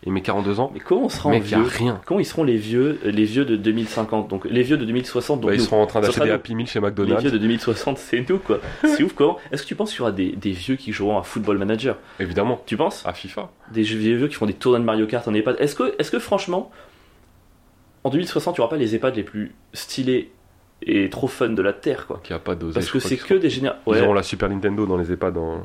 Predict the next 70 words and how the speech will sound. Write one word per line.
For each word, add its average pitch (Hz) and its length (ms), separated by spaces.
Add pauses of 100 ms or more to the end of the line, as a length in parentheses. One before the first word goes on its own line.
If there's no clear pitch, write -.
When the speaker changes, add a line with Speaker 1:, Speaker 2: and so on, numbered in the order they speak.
Speaker 2:
En 113 140
vrai, 139 220
dans 110 260
un - 20
ehpad, 123 460
t'as, 85 180
tu - 220
mets 98 260
une 127 160
Wii, 131 240
quatre - 240
manettes, 117 400
ça - 160
peut - 80
faire 101 160
des 101 120
tournois 110 280
tous 110 140
les 113 80
Speaker 1:
Mais 110 60
Speaker 2:
jours 92 140
Speaker 1:
mec, 90 40
Speaker 2:
jusqu'à 98 140
la 98 40
fin 104 160
de 104 60
la 101 40
vie 101 80
des 104 100
gens, 110 40
Speaker 1:
est-ce 101 80
que 151 60
Speaker 2:
quoi. - 60
Speaker 1:
c'est 127 60
pas 113 120
ça 117 240
le 104 60
paradis ? 90 380 (560)
Être 104 100
dans 95 180
un 98 80
ehpad 104 400 (200)
où 107 120
on 101 120
prend - 300 (200)
bien 110 180
soin 110 180
de 95 60
toi, 107 280 (460)
avec 98 380
la, 85 560
Speaker 2:
Le 92 80
Speaker 1:
la 90 80
dernière 95 400
console 98 260
Nintendo. 95 600 (120)
Speaker 2:
Ouais, 147 420
euh, 120 220
avec 127 240
un 143 100
seul 147 220
bémol, 127 380
mais 107 140
qui 107 100
est 113 40
de 107 120
taille, 123 240
c'est 101 140
les 98 60
repas. - 380